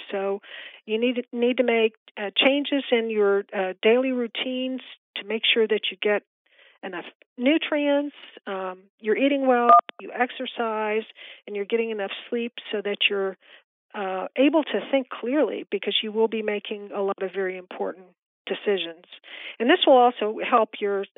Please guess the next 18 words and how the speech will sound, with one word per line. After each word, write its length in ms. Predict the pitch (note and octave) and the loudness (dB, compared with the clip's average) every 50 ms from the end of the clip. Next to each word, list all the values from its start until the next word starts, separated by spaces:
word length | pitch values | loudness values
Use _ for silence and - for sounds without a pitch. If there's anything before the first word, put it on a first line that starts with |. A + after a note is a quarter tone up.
| A#3+ - - | -10 -4 -2
self-esteem 500 | A3 G#3 - - F#3+ - - G#3+ G3+ G3 | -2 -2 -2 -4 -8 -6 -6 -6 -6 -8
and 140 | F3+ E3+ - | -10 -12 -8
confidence, 540 | - - A#3+ A3+ G#3+ - F#3+ F3 F3+ F#3 - - | -4 -2 -2 -2 0 -2 -2 -2 -4 -8 -10 -10
which 180 | - G3 - - - - - - - - - - - _ - | -10 -6 -2 0 0 0 -2 -4 -10 -20 -20 -20 -20 _ -10
have 120 | A3 - - | -8 -8 -4
probably 500 | - - A#3+ G#3+ A#3+ A3+ G3+ G#3+ G#3 G3+ | 2 4 6 6 6 4 2 2 0 0
been 180 | G3+ G#3 G3+ | 0 0 -2
eroded 440 | F#3+ F#3+ F#3 G3 G3+ G3+ G3+ G3 F#3+ | -2 0 2 2 4 4 4 2 2
over 300 | F#3 F#3 F#3 F3+ - F#3+ | 2 2 0 0 -4 -6
many 280 | F#3 G3 G3+ F#3+ F#3 F#3 | -6 -6 -6 -6 -6 -6
years. 500 | F#3 F#3+ G#3 G#3+ G3+ F#3 F3 F3 F#3+ - - - - - - - - _ - - - | -6 -2 2 2 2 2 2 -2 -4 -6 -8 -10 -16 -20 -20 -20 -20 _ -14 -8 -6
So 200 | - F#3 F3+ F3+ | -4 -2 0 4
I, 200 | F3 A3+ C4+ C#4 | 6 8 8 8
I 100 | - B3 | 8 6
really 540 | C#4 C#4+ B3 D4+ D#4+ E4 D#4+ D#4 D4 C4+ A3+ - _ - | 4 4 4 4 4 4 4 4 2 0 -2 -4 _ -6
encourage 680 | A3+ A3 G#3+ - - - D4 C4 B3+ B3+ A#3 - - - - _ _ _ _ | -6 -6 -6 -6 -4 2 4 6 6 6 4 2 0 0 -2 _ _ _ _
women 540 | - G3+ A#3 B3 B3 A#3+ A3 G#3 G#3 G#3+ A3 _ - - - - - _ _ _ - - - | 0 4 4 4 4 4 0 -2 -4 -8 -12 _ -20 -20 -20 -20 -20 _ _ _ -4 -2 -2
to, 480 | - A3 G#3+ G#3 G#3 G#3 G#3 G3+ G#3 - | -2 -2 -2 -2 -2 -2 -4 -4 -8 -8